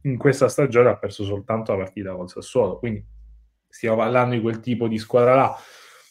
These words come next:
di una squadra che sì, adesso c'è la Coppa Italia, ma è una squadra che è costruita per fare più competizioni, quindi ha comunque una profondità della rosa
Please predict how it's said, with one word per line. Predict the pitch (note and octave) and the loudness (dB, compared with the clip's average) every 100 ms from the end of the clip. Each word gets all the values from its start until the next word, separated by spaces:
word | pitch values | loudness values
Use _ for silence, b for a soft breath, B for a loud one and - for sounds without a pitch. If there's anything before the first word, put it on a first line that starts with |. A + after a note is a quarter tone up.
| _ | _
di | A2 | 2
una | A#2+ | 2
squadra | - D#3 C#3 | 8 8 8
che | B2+ | 6
sì, | C#3 | 6
adesso | B2+ C3+ B2+ | 6 6 2
c'è | C#3+ | 4
la | B2+ | 4
Coppa | B2+ B2+ B2 | 4 0 4
Italia, | D#3 E3 D#3 | 6 8 6
ma | C3 | 4
è | |
una | B2 | -2
squadra | A#2+ B2+ A#2+ | 0 2 2
che | A#2+ | 0
è | |
costruita | A2 A#2 - A#2+ A#2 | -4 -6 -4 -2 0
per | A2 A2 | -2 0
fare | A#2 A#2 A#2 - _ _ _ _ _ _ _ D3+ _ | 0 0 -2 -6 _ _ _ _ _ _ _ -20 _
più | A2+ | -8
competizioni, | G#2 G2 G2 F#2+ F#2 - F2 G#2+ A#2+ _ | -6 -8 -8 -10 -10 -12 -10 -10 -12 _
quindi | F2+ F2 | -14 -12
ha | E2+ | -12
comunque | F#2+ F#2+ F#2+ | -10 -10 -8
una | F#2 | -6
profondità | F2+ F2+ F#2+ F#2 F2+ | -6 -8 -8 -6 -6
della | F2 F2+ | -6 -6
rosa | F2 E2+ - D#2+ | -6 -8 -10 -14